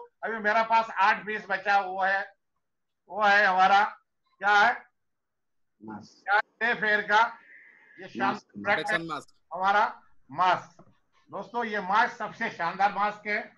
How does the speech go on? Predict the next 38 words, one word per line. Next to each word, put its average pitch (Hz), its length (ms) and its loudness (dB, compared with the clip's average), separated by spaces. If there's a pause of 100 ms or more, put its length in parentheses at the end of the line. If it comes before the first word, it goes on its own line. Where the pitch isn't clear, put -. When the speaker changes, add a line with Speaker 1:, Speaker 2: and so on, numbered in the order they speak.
(260)
Speaker 1:
और 190 140 -2
इस 202 140 -10
mask 202 360 -2
की 240 120 -10
बात 214 300 0
करूं, 202 260 -2 (560)
mask 214 260 -4
की 220 80 -10
बात 214 200 0
तो 220 80 -10
बहुत 214 300 0
ही 233 60 -8
जबरदस्त 208 480 -2
है। 226 120 4 (460)
इनका 214 340 0 (500)
small 214 320 0
भी 233 160 -6
है, 220 220 4
medium 220 420 0
है, 214 180 2
large 202 340 2
है। 160 120 -2 (500)
देखिए, 214 280 -2
अभी 226 160 2
मैं 226 220 -2
पहना 208 260 2
हुआ 226 160 4
यहाँ 208 200 2
पर 208 180 0
आपको 202 300 0
ना 208 120 -2 (420)
medium 220 360 -4
वाला 220 180 2
पहना 202 280 -2
करके 202 280 -6
दिखा 175 240 -6
रहा 160 120 -4
हूँ। - 80 -12